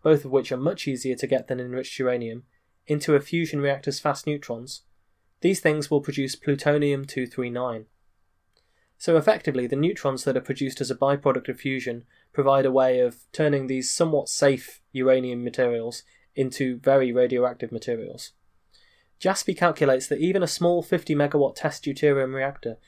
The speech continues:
could produce up to three kilograms of plutonium two three nine a year.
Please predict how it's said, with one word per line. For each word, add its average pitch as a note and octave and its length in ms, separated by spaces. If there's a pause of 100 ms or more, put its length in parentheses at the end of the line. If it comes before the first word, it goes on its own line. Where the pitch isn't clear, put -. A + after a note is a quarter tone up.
(180)
could C#3+ 140
produce C#3+ 300
up D#3+ 140
to - 120
three E3+ 300
kilograms C3 640
of B2 120
plutonium C3+ 520
two C3+ 180
three C3+ 180
nine A#2+ 240
a A#2 40
year. A#2 320